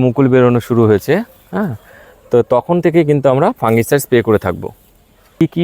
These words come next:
ধরনের ফাঙ্গাস এই আমের মুকুলকে ক্ষতি করতে পারে? সবথেকে বেশি এই সময়টা, যেমন এখন শীত আছে, সবথেকে বেশি ক্ষতি করে সেটা হচ্ছে পাউডারি মিলডিউ। যে মানে আমের এই বোলের মধ্যে দেখবেন এরম সাদা, সাদা, সাদা, সাদা, আহ, কী বলবো,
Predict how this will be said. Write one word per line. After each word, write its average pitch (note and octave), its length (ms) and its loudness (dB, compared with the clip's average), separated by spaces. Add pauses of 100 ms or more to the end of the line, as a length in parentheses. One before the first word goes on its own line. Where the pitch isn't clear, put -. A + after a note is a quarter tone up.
ধরনের D#3 320 0
ফাঙ্গাস D3 460 0
এই C#3 160 0
আমের C3+ 300 0
মুকুলকে C3+ 340 -2
ক্ষতি C3 220 -2
করতে C3 260 -2
পারে? C3+ 200 -2 (360)
সবথেকে D#3 500 -2
বেশি C3 380 -2
এই C3+ 100 2
সময়টা, B2 520 0
যেমন A#2+ 240 0
এখন A#2+ 220 -2
শীত B2 280 -2
আছে, A2 280 -2
সবথেকে A2+ 420 -8
বেশি A2+ 240 -2
ক্ষতি A#2 260 -6
করে G#2+ 200 2
সেটা G#2+ 220 -6
হচ্ছে - 180 -2 (100)
পাউডারি A2+ 380 0
মিলডিউ। G2 360 0 (140)
যে A#2 80 0
মানে A#2 180 -2 (120)
আমের A#2+ 200 0 (440)
এই A2 160 2 (300)
বোলের A#2+ 300 2
মধ্যে B2+ 280 0
দেখবেন A#2 260 2
এরম B2 120 0
সাদা, A2+ 280 -4
সাদা, A#2+ 200 -2
সাদা, A2+ 240 -2
সাদা, A#2 220 -2
আহ, A#2+ 680 -6
কী - 100 -6
বলবো, A2 260 2